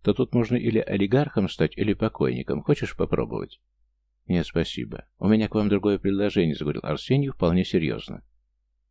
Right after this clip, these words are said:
«Какое еще предложение?» — напрягся антиквар. «Мы тут без работы остались», — начал Арсений следующую часть плана.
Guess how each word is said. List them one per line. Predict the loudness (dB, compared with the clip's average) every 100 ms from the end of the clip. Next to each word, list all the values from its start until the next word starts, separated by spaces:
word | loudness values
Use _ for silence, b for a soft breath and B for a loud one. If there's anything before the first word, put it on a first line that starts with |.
| _ _
«Какое | -2 2 2 2
еще | 0 -4
предложение?» — | -2 0 -2 0 -2 0 -2
напрягся | 0 -2 -2 -2
антиквар. | -2 -2 -6 -6 -8 -14 _ _ _ _ _ _
«Мы | 0 2
тут | 2 2
без | 0
работы | 2 2 2 2 2
остались», — | 2 -2 -6 -6 -8 -6
начал | -4 0 -2
Арсений | -2 -2 0 2
следующую | 2 2 0 -2
часть | -2 -2 -6
плана. | -8 -8 -10 -14